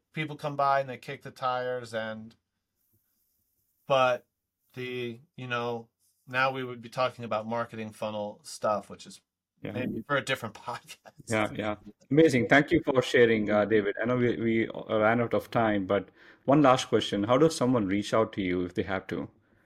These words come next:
Speaker 1: Oh,
Speaker 2: Is
Speaker 1: Open
Speaker 2: LinkedIn the right way?
Speaker 1: Open T H C. You
Speaker 2: Open
Speaker 1: can
Speaker 2: T H C? There
Speaker 1: put
Speaker 2: you
Speaker 1: that in
Speaker 2: go.
Speaker 1: any search engine and it'll find us. And, you know, uh, our phone number is prominently displayed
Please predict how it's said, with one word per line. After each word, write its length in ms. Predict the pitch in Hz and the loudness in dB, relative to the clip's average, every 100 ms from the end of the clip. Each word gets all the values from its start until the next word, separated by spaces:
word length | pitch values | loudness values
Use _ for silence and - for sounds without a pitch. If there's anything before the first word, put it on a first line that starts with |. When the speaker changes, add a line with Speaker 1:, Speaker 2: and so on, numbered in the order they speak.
| - | 0
Speaker 1:
Oh, 160 | 220 | 2
Speaker 2:
Is 120 | 110 | 2
Speaker 1:
Open 200 | 104 113 | 2 0
Speaker 2:
LinkedIn 220 | 113 123 113 | 2 2 4
the 80 | |
right 220 | 107 107 107 | 6 4 2
way? 220 | 117 127 - - - | 2 0 -2 -12 -12
Speaker 1:
Open 280 | - 147 | -8 -10
T 120 | 147 160 | -4 0
H 240 | 160 156 | 0 -2
C. 120 | 185 190 156 | -4 -2 -4
You 140 | 143 - _ - | -6 -18 _ -12
Speaker 2:
Open 120 | 117 | -2
Speaker 1:
can 100 | 127 | 0
Speaker 2:
T 140 | 120 127 | 4 2
H 80 | - | 2
C? 120 | 180 - | -6 0
There 100 | 196 | 2
Speaker 1:
put 40 | 92 | 4
Speaker 2:
you 80 | |
Speaker 1:
that 60 | 92 | 2
in 60 | 160 | -2
Speaker 2:
go. 40 | |
Speaker 1:
any 140 | 165 - - | -2 -10 -12
search 400 | - 143 143 147 | -6 -6 -4 -6
engine 360 | 143 143 139 | -6 -6 -8
and 320 | 135 131 127 131 | -8 -10 -14 -10
it'll 220 | 131 131 | -6 -6
find 420 | - 123 123 123 | -4 -4 -4 -2
us. 300 | 123 123 117 | -2 -2 -4
And, 220 | 117 110 113 _ _ _ _ _ _ - | -10 -10 -12 _ _ _ _ _ _ -12
you 80 | 127 | -6
know, 340 | 127 123 120 | -2 -2 -2
uh, 320 | 110 117 117 120 | -2 -2 -2 -2
our 80 | 139 | 0
phone 240 | 156 151 | 4 2
number 220 | 147 139 | 2 -2
is 100 | 123 | -6
prominently 560 | - 147 139 135 127 123 | 0 0 2 -2 -6 -10
displayed 640 | 113 - 127 120 117 113 | -10 -12 -4 -2 -2 -6